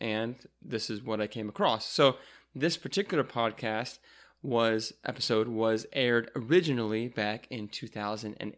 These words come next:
eight, and they re-aired it about a month ago, October twenty-first, uh, which was convenient. I think they did that on purpose because of the upcoming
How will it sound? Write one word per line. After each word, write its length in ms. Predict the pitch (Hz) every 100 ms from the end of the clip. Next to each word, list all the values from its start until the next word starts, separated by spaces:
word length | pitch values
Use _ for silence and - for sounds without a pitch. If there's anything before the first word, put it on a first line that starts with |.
| -
eight, 320 | 92 - - _ _ _ _
and 360 | - 113 110 110
they 160 | 113 110
re-aired 720 | 110 139 165 - 135 147 104
it 160 | 85 - _ _ _ _ _ _ -
about 200 | 113 110
a 40 |
month 260 | 117 104 107
ago, 300 | - - - _ -
October 540 | 107 - 113 107 107
twenty-first, 800 | 107 110 107 - 120 101 - - _ _ _ _ -
uh, 180 | 123 117
which 240 | 113 113 117
was 260 | 107 - - _ _
convenient. 460 | 143 139 202 143 113
I 40 |
think 160 | 151 131
they 100 | 120
did 180 | 127
that 80 | 117
on 120 | 104
purpose 420 | 101 185 156 117 -
because 380 | 107 - 110
of 140 | 113 110
the 120 | 101
upcoming 460 | 92 - 95 98